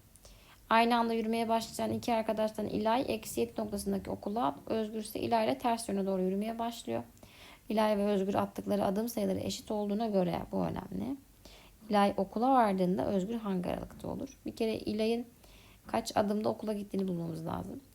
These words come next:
Ki bunu söylüyor. On üçüncü birimde bulunan İlay eksi yediye gitmesi için on üç, yani bir kere zaten sıfıra gelmesi için on üç adım, e, gitmesi gerekiyor.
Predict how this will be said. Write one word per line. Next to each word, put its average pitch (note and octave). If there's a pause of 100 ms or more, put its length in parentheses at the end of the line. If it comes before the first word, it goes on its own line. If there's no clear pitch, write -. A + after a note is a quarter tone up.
(320)
Ki B3+
bunu B3+
söylüyor. C4 (720)
On A#3+
üçüncü B3
birimde A#3+
bulunan A#3
İlay A3+
eksi A3+
yediye A#3
gitmesi A#3+
için - (320)
on A3+
üç, B3+ (640)
yani -
bir G3
kere G3
zaten G#3
sıfıra A3
gelmesi G#3+
için A3
on G#3
üç G3+ (220)
adım, E3 (380)
e, F3 (400)
gitmesi E3 (1200)
gerekiyor. F#3